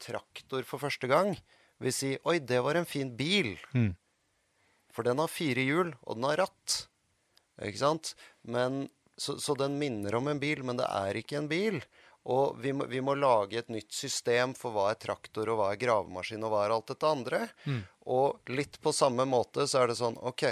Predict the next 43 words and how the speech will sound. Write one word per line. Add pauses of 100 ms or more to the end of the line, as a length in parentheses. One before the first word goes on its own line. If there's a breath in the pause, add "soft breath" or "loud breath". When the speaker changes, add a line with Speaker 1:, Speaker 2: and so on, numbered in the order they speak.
(140)
Speaker 1:
han
er
på
treningssenteret, (340 soft breath)
og
han
gjør (100)
både
yoga
og
biceps
curl.
Hvilken (100)
boks
og
kategori (160)
hører
han
til?
Er
dette
traktor
eller
bil? (180)
Speaker 2:
Vi
har
den
trangen,
ikke
sant?
Å
klare
å (560 loud breath)
putte
ting
i
bokser,
sånn
at
vi
skal
forstå
verden.